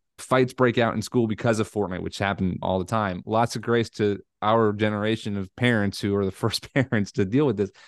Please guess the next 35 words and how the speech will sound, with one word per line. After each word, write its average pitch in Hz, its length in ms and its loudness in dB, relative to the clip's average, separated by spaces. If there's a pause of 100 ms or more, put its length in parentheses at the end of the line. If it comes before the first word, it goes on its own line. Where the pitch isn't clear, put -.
(120)
The 113 200 0
burden's 135 520 6
kind 139 260 4
of 104 120 4
on 135 260 4
us, 98 220 2
though. 95 280 2
You 117 120 4
didn't 113 180 4
ask 135 220 0
for 98 100 -2
this, 95 200 -2
but 101 280 0 (100)
it's 120 220 -2
here, 117 580 4
and 113 500 2 (380)
this 117 360 0
is 120 200 4
one 110 460 -2
of 117 180 0
our 113 260 2
mantles. 107 500 0
Every 135 240 0
generation 120 420 0
has 101 80 -8
a 101 60 -4
mantle 101 280 -4
that 92 80 -8
they 98 120 2
need 95 120 0
to 101 100 -2
take 92 100 -2
on, 95 120 0
right? 113 200 2 (180)
Luckily, 135 480 4